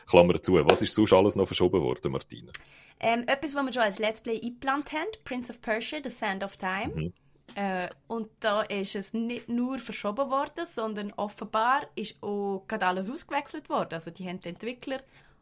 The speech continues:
Speaker 2: rausgeschossen, gesagt, wir sind unfähige irgendwas und bitte neu, <laughs> bitte ein neues Team, oder?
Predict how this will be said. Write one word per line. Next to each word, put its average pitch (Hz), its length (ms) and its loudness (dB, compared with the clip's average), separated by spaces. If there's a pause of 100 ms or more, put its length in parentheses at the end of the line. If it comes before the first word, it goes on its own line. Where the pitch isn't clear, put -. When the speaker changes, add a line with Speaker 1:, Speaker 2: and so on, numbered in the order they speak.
Speaker 2:
rausgeschossen, 262 720 -6
gesagt, 220 220 -6
wir 214 60 -6
sind 208 220 -8
unfähige 233 600 -6
irgendwas 247 840 -6
und 196 220 -6 (640)
bitte 220 260 -4
neu, 196 520 -4
<laughs> - 100 -20
bitte - 380 -2
ein - 260 -2
neues - 380 -10
Team, 196 380 -4
oder? - 260 -2